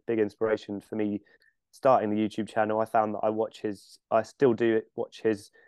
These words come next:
um, videos pretty much daily, um, and I just love following the, and along the process of his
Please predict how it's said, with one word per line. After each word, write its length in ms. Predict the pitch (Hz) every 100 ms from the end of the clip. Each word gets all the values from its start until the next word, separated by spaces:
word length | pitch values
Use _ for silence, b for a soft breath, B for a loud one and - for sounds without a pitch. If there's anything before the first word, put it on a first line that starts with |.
| b b _
um, 300 | 107 104 104
videos 340 | 113 110 104 -
pretty 180 | 123 107
much 260 | 107 98
daily, 440 | - 113 113 107 107 _ -
um, 320 | 101 98 98
and 100 | 101
I 80 | 104
just 220 | 101 -
love 200 | 107 104 -
following 440 | 113 107 101 98
the, 100 | 101 -
and 160 | 101 92 _ _ _
along 280 | 117 107 107
the 60 | 101
process 480 | - 113 - 113 -
of 100 | 104 -
his 260 | 123 123